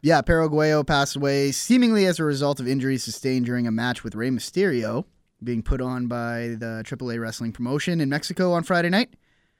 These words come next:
Uh, not a lot of details in terms of specifically what caused the injury, but we do know that, uh, Aguayo went limp on the second rope in a spot we all recognize as a setup for Mysterio's six one nine move.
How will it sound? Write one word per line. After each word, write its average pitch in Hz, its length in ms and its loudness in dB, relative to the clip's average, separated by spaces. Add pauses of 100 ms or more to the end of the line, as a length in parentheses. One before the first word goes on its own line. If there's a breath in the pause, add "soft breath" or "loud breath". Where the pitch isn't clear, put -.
(280)
Uh, 120 400 0
not 151 240 4
a 160 40 2
lot 156 300 6
of 170 60 0
details 147 480 0
in 117 80 -2
terms 127 240 -2
of 117 80 -4
specifically 120 500 -4
what 113 200 -4
caused 147 280 0
the 147 140 0
injury, 143 460 0 (520)
but 117 100 -2
we 117 100 0
do 139 160 4
know 135 280 2
that, 123 340 0
uh, 117 240 0
Aguayo 120 320 0
went 110 220 -2
limp 135 240 0
on 110 100 -2
the 104 80 -2
second 117 320 -4
rope 135 340 -2
in 117 120 -2
a 110 60 -2
spot 156 380 2
we 135 120 2
all 131 120 2
recognize 131 600 0
as 117 120 -4
a 113 60 -6
setup 127 300 -2
for - 100 -4
Mysterio's 117 480 0
six - 220 -2
one 113 120 2
nine 165 280 6
move. 190 340 4